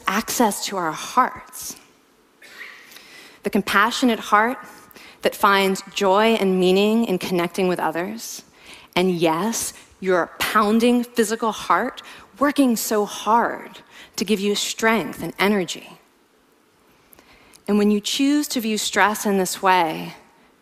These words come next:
you're not just getting better at stress, you're actually making a pretty profound statement. You're saying that you can trust yourself to handle life's challenges.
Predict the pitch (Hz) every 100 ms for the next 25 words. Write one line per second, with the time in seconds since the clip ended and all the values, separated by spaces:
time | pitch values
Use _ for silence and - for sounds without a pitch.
0 | _ _ - - 220 240 339 220 180 220
1 | 262 - 226 208 202 175 180 180 165 -
2 | - 170 165 - - - - - _ -
3 | 190 - 339 262 240 254 202 - 240 233
4 | 196 - 180 185 185 - 170 - 165 -
5 | - - - _ _ _ _ _ _ _
6 | _ _ _ _ _ _ _ 202 220 -
7 | 233 240 208 185 180 180 - 190 254 -
8 | 254 - - 220 226 - 196 - 160 -
9 | - - - _ _ _ _ _ _ -
10 | 196 202 202 196 180 170 - 160 170 175
11 | - - - -